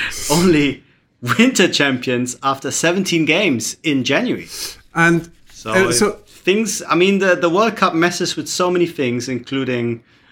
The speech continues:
Speaker 1: our German footballing traditions of declaring, uh, people champions when they're clearly not champions.
Speaker 2: And, uh, i-, i-, if you're, if you're wondering what it means, uh,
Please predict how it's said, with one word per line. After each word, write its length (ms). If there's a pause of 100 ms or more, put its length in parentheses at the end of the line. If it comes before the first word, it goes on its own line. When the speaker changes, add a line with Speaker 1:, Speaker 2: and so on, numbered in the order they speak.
(360)
Speaker 1:
our 500 (240)
German 360
footballing 440
traditions 580
of 240
declaring, 800 (1120)
uh, 360
people 360
champions 600
when 120
they're 120
clearly 300
not 200
champions. 460
Speaker 2:
And, 240 (140)
uh, 160
i-, 60
i-, 360
if 180
you're, 280
if 160
you're 100
wondering 640 (240)
what 320
it 180
means, 720
uh, 300